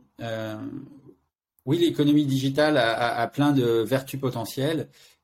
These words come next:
Et en même temps, on, on a besoin d'investissements dans des actifs physiques concrets, dans des infrastructures de production,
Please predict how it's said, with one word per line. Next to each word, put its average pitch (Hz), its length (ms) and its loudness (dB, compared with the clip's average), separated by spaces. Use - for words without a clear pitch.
Et 139 120 6
en 156 80 6
même 147 240 4
temps, 160 520 2
on, 127 180 -4
on 131 140 0
a 131 80 2
besoin 139 600 2
d'investissements 139 1120 0
dans 120 200 -4
des 113 460 -2
actifs 135 360 -4
physiques 135 560 -2
concrets, 131 460 0
dans 123 140 -4
des 113 180 -2
infrastructures 135 640 -2
de 123 80 -2
production, 123 720 -4